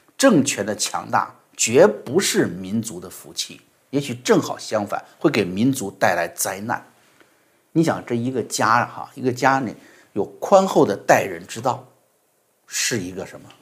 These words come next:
是个根本。那一个国家呢，文化的厚重与豁达才是立足之本。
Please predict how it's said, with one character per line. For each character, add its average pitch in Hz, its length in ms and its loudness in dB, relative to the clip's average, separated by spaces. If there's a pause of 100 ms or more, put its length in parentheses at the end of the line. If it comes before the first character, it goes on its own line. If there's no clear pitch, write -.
(120)
是 - 160 -8
个 92 120 -10
根 95 240 -10
本。 - 140 -14 (300)
那 165 80 0
一 180 140 2
个 147 100 2
国 117 420 0
家 104 380 -4
呢， - 60 -20 (560)
文 135 280 4
化 180 220 2
的 110 100 -2
厚 - 380 -8
重 113 240 -6
与 82 100 -12
豁 135 380 -6
达 - 260 -10 (840)
才 - 180 -14
是 110 140 -6
立 113 200 -2
足 - 240 -10
之 - 140 -20
本。 - 140 -20